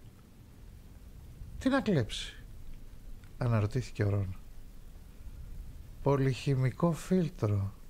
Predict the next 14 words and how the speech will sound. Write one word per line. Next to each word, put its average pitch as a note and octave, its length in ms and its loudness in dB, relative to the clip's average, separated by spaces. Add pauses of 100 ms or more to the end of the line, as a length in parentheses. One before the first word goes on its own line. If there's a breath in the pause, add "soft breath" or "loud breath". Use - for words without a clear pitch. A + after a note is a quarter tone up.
(760 loud breath)
Έκλεψε D#3 800 4
λίγο D3 380 6
από C#3+ 200 4
το - 160 2
πολυχημικό A2 680 4
φίλτρο C3 460 4
που D3 100 2
μας B2 200 4
έδειξε D#3+ 280 4
ο B2+ 40 6
Σλάκχορν D3 720 4
στο C#3 200 2
πρώτο D3 340 2
μάθημα. G#2+ 640 4